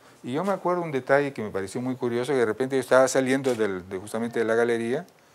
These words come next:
y veo un montón de jóvenes que vienen corriendo, ¿no?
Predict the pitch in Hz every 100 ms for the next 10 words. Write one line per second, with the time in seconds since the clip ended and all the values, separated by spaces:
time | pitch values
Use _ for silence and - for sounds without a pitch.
0 | _ _ _ - 120 151 147 139 135 175
1 | 151 - - _ _ _ - - - 131
2 | 143 139 120 107 - 113 131 131 120 113
3 | 127 127 98 92 - - - _ _ -
4 | - _ 120 139